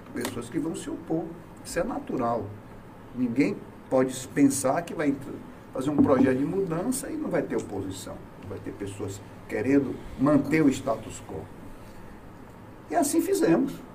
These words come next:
Nós, nós fizemos o diagnóstico, inclusive eu tenho esse diagnóstico comigo até hoje guardado. Foram cento e vinte dias de trabalho. A empresa de consultoria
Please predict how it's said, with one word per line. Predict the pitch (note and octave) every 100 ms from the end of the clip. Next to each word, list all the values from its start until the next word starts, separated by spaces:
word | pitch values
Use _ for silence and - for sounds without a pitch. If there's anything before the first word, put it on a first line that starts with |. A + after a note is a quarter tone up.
| - - - - - - - - - - - - - - -
Nós, | C#3 C#3+ C#3 - -
nós | B2 B2 A#2+ A#2 -
fizemos | B2+ G#2+ C#3+ D3+ C3+
o |
diagnóstico, | B2 A2+ A2+ G#2+ - E3 - - - - -
inclusive | - A#2 A2+ A#2+
eu | G#2+
tenho | B2 D3 E3+
esse | - -
diagnóstico | A2 G#2+ G#2+ G#2+ - -
comigo | G#2 F#2+ A#2 A2+
até | G#2 B2+
hoje | G#2+ G#2+
guardado. | G#2+ - G2 F2+ G#2 C#3+ E3 - - - - - - -
Foram | - B2+
cento | B2+ - -
e |
vinte | C3+ C#3+ C#3
dias | A#2+ A2
de | B2
trabalho. | G#2+ G2+ G2 A#2+ C3+ C3+
A |
empresa | D#3 D#3+ - F3 E3+
de | D#3+
consultoria | D3+ C#3 D3+ - A#2+ A2+ B2 A2